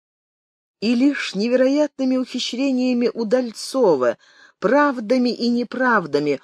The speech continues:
уломавшего станционных связистов, удалось дважды соединиться со штабом Западного фронта, но вести оттуда не принесли облегчения. Фактическая боевая сила продолжала существовать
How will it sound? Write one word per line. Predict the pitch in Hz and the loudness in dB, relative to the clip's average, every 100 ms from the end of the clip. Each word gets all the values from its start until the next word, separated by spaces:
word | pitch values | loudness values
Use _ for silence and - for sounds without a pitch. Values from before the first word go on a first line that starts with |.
| - | -8
уломавшего | - 208 220 220 180 - 151 | -2 0 2 0 -4 -4 -4
станционных | - 165 170 208 147 135 | -4 -8 -4 -2 -2 -6
связистов, | 196 240 330 - 254 226 - - - | -8 0 0 2 0 0 -4 -14 0
удалось | 190 196 269 233 | 4 4 2 -2
дважды | 165 156 165 233 269 233 | -4 -2 0 2 -2 -4
соединиться | 254 220 196 170 220 220 | -6 -6 -4 -4 -4 -6
со | 202 180 | -6 -6
штабом | - 196 185 170 | -4 -4 -2 -2
Западного | 160 165 160 156 143 | -2 -4 -4 -6 -6
фронта, | - 131 117 113 - - _ - | -6 -6 -6 -4 -6 -6 _ -10
но | 143 151 | -2 -2
вести | 127 143 226 - - | 0 -2 -2 -4 -4
оттуда | 214 - - 202 185 185 - _ _ - | -4 -4 -6 -4 0 -2 -4 _ _ -10
не | 139 170 | -8 -6
принесли | 156 151 143 - 135 | -4 -6 -6 -6 -4
облегчения. | 135 127 123 120 - 123 110 98 - _ _ _ _ _ _ _ | -4 -4 -6 -8 -6 -8 -8 -10 -14 _ _ _ _ _ _ _
Фактическая | - 160 165 - 262 - 247 - - 196 | -4 0 0 0 -4 -2 -6 -6 0 2
боевая | 170 185 180 214 208 160 | 4 4 2 2 -2 -4
сила | - 254 254 | -6 -2 2
продолжала | 226 185 170 160 185 214 175 | 2 0 0 0 0 0 0
существовать | 170 165 151 139 196 247 | -2 -10 -6 -2 -2 -4